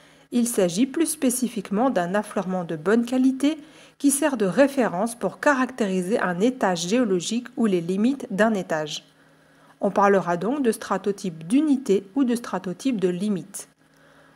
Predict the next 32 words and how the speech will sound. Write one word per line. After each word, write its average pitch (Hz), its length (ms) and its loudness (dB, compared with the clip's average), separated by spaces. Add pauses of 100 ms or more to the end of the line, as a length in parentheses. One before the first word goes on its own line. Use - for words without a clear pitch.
(120)
On 302 180 6
utilise 277 480 4
aussi 247 300 0
le 202 140 4
stratotype 196 680 -2
pour 247 160 4
définir 208 560 -2
le 180 120 -2
nom 220 260 2
de 294 80 0
l'étage. 214 580 0 (720)
En 214 140 2
effet, 196 380 4
le 247 100 8
nom 202 180 2
d'un 185 200 0
étage 214 380 2
est - 140 -2
construit 208 440 -2
avec 180 340 -2
le 180 180 0
lieu 202 300 0
correspondant 226 760 0
au 180 60 -6
stratotype, 185 680 -4 (520)
auquel 269 380 2
on 190 80 0
va 180 160 2
rajouter 208 540 2
le 220 160 4
suffixe 254 600 -2 (200)
ien. 196 320 4